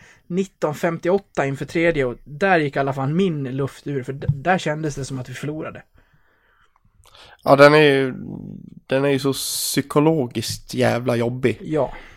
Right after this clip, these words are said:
Speaker 1: Vad tycker du om
Speaker 2: Eh.
Speaker 1: situationen i sin helhet?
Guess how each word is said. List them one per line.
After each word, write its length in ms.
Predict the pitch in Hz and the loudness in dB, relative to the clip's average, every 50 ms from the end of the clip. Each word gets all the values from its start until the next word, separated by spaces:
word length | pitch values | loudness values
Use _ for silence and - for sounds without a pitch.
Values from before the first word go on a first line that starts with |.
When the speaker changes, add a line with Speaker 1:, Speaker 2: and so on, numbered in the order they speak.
| - _ _ - - _ _ - | -20 _ _ -20 -20 _ _ -2
Speaker 1:
Vad 120 | 175 180 | 2 2
tycker 240 | - 185 - - 165 | 2 2 2 4 4
du 80 | 190 | 4
om 60 | 202 190 | 4 4
Speaker 2:
Eh. 60 | 175 | 2
Speaker 1:
situationen 640 | 190 - - 147 147 139 165 156 143 127 127 135 135 | 0 -2 -2 -2 -2 -2 -4 -4 -4 -4 -4 -6 -6
i 100 | 135 135 | -8 -8
sin 220 | - - 131 139 | -8 -8 -6 -6
helhet? 500 | 143 139 135 135 127 131 139 - - - | -4 -4 -4 -4 -6 -8 -10 -14 -18 -20